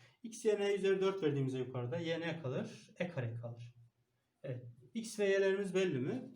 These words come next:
Belli. Yerine koyalım. Logaritma, logaritma ne tabanında? X, e üzeri dört tabanında e kare. Evet. Ee, üstleri başa aldığımızda ne yapar?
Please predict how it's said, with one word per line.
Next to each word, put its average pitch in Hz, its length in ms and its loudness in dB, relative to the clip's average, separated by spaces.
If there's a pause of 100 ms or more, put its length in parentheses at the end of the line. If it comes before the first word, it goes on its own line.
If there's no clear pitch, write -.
(120)
Belli. 139 400 0
Yerine 247 260 6
koyalım. 143 640 -4 (520)
Logaritma, 202 840 2 (280)
logaritma 147 880 -8 (560)
ne 180 140 -4
tabanında? 135 720 -2 (1000)
X, - 420 -12
e 170 160 0
üzeri 156 300 -2
dört 180 240 -2
tabanında 120 760 -4 (440)
e 175 100 -4
kare. 117 340 -8 (1080)
Evet. - 180 -18 (680)
Ee, 147 360 4
üstleri 175 760 2
başa 160 260 2
aldığımızda 131 500 2
ne 175 100 2
yapar? 175 500 -2